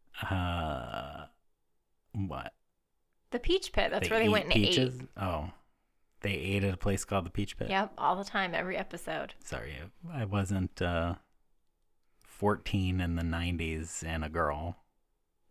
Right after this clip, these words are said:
Speaker 1: So
Speaker 2: I thought you were. Right now.
Speaker 1: I didn't watch it.
Speaker 2: You were a, a nineties fourteen-year-old girl.
Speaker 1: Yeah.
Speaker 2: That's what your dress like.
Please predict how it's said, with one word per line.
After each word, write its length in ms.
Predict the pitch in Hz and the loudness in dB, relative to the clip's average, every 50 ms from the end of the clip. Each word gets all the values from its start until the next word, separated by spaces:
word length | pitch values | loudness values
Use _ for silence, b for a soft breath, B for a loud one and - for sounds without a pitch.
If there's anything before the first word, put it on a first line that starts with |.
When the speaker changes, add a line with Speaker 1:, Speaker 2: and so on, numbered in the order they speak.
| _ _ _ - - - - - | _ _ _ -20 -10 -8 -8 -8
Speaker 1:
So 1120 | - - - 135 123 131 123 120 127 120 131 131 113 117 131 127 120 120 127 123 123 131 - - - - _ _ _ _ _ _ _ _ _ _ _ _ _ _ | -6 -8 -8 -6 -6 -6 -6 -8 -8 -10 -10 -10 -10 -10 -12 -12 -12 -14 -16 -16 -18 -18 -20 -20 -20 -20 _ _ _ _ _ _ _ _ _ _ _ _ _ _
Speaker 2:
I 160 | - 220 208 196 | -4 -2 -2 2
thought 240 | 202 254 254 226 | 8 10 10 10
you 120 | - 170 165 | 10 6 4
were. 360 | 170 147 - - - - 165 - - _ _ _ _ _ - - - - - _ _ - | 4 4 4 2 -2 -6 -8 -10 -16 _ _ _ _ _ -12 -12 -12 -12 -14 _ _ 6
Right 200 | - 190 - 85 | 6 6 8 6
now. 260 | 87 143 160 107 82 - | 4 4 4 4 4 2
Speaker 1:
I 40 | 185 | 0
didn't 240 | 185 143 165 - 160 | -2 -2 -2 -4 -2
watch 300 | - 165 160 - - - | -2 -2 -2 -2 -4 -4
it. 80 | - | -2
Speaker 2:
You 100 | 208 202 226 | 2 4 6
were 80 | 208 | 6
a, 120 | 165 190 - B B B B B B B - _ - - | 6 6 4 B B B B B B B -20 _ -10 -4
a 80 | - | 2
nineties 500 | 190 190 185 180 190 185 170 170 175 175 | 6 8 8 8 6 4 -2 -4 -4 -4
fourteen-year-old 720 | - 175 170 160 165 - 180 175 165 160 160 160 165 160 156 | -2 0 0 0 0 -4 -6 -2 0 2 2 2 2 2 4
girl. 140 | 165 165 | 4 6
Speaker 1:
Yeah. 40 | 160 165 | 6 4
Speaker 2:
That's 120 | 165 - | 4 2
what 140 | - 208 - | 0 -2 -2
your 80 | - 180 | -4 -2
dress 300 | - 180 196 220 - - | 0 2 2 0 0 0
like. 360 | - 143 160 - - - - | 0 2 0 0 -2 -6 -14